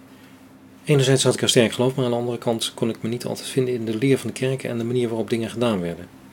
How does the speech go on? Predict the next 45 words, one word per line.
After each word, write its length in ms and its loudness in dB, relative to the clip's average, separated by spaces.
Als 120 6
je 60 -4
klein 240 8
bent 300 2
kun 120 6
je 60 8
die 100 2
dingen 220 2
niet 140 -2
onder 200 0
woorden 260 4
brengen 400 -4
en 420 -6
ook 180 -6
al 80 -2
had 100 -6
ik 100 -2
dat 140 -2
wel 160 0
gekund, 380 -4
ik 140 -14
moest 200 -2
gewoon 200 -4
mee. 200 -4
Toen 140 8
ik 100 6
na 80 8
het 120 4
overlijden 440 2
van 140 -2
mijn 260 -2
moeder 280 2
niet 180 -2
meer 100 -6
thuis 220 0
woonde, 280 -2
had 160 -4
ik 100 6
de 60 -10
kans 240 -2
om 80 -4
niet 160 -4
meer 100 -8
te 60 -8
gaan. 320 -4